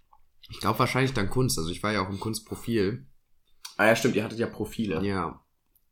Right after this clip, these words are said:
Speaker 1: Also für die Leute, die südlich der Elbe wohnen,
Speaker 2: <laughs>
Speaker 1: Profile funktionieren ein bisschen so, man wählt halt ein, ein Hauptfach sozusagen, und in dem schreibt man dann auch eine Abi-Prüfung und so. Und da liegt dann der,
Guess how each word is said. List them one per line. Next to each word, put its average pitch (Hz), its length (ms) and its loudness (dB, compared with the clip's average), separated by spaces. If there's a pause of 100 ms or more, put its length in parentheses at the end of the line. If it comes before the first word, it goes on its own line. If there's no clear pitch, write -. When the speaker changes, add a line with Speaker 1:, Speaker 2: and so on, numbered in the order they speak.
(200)
Speaker 1:
Also 104 520 2 (520)
für 110 160 0
die 113 160 4
Leute, 113 320 4
die 107 360 4 (520)
südlich 101 400 -2
der 92 160 2
Elbe 113 260 2
wohnen, 107 380 0 (340)
Speaker 2:
<laughs> - 640 4
Speaker 1:
Profile 131 460 8
funktionieren 120 520 2
ein 110 60 2
bisschen 110 340 4
so, 120 500 4
man 101 260 2
wählt 120 200 4
halt 104 260 0
ein, 117 520 2 (640)
ein 104 320 2
Hauptfach 117 420 2
sozusagen, 110 880 -2 (440)
und 98 520 2
in 98 160 0
dem 101 160 2
schreibt 101 200 -2
man 92 120 -2
dann 92 120 0
auch 95 100 -2
eine 101 120 -4
Abi-Prüfung 113 600 -2
und 110 120 -2
so. 117 180 2
Und 101 160 0
da 98 140 2
liegt 98 220 -2
dann 98 160 0
der, 95 380 0